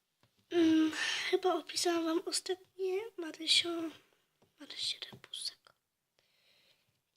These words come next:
I Inki już nie, więc opiszę wam teraz Inkę. Inka, Inka, y, to jest z nowej,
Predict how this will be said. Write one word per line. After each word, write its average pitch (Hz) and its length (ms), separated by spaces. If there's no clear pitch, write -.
I 349 240
Inki 330 480
już 302 260
nie, 302 240
więc - 400
opiszę - 320
wam 285 100
teraz - 380
Inkę. - 420
Inka, - 140
Inka, 311 640
y, 277 300
to 320 140
jest - 380
z - 240
nowej, 302 680